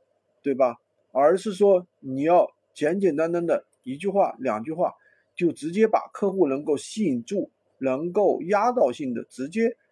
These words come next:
劝服客户去买，知道吧？然后呢，第三步是干什么呢？当然是催客户下单了，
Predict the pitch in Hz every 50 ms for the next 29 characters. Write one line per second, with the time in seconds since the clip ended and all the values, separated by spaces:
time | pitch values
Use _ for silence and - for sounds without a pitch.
0 | _ _ _ _ _ _ _ - - - 285 277 226 175 143 - - 123 131 -
1 | - 196 180 165 175 151 131 - - 160 139 131 - - - - _ _ _ _
2 | _ _ _ _ _ _ - 131 131 131 123 120 107 117 - _ _ _ _ _
3 | _ _ _ _ _ _ _ _ _ _ _ _ _ _ _ - 170 185 208 240
4 | 269 302 285 262 262 247 247 240 240 - _ _ - 214 190 175 226 226 247 247
5 | 254 196 160 170 180 170 143 131 113 110 120 127 127 117 - _ _ _ _ -
6 | 175 190 202 170 123 131 135 - 156 131 113 - - 160 151 - 190 170 160 143
7 | 123 160 135 127 131 131 139 147 143 135 131 _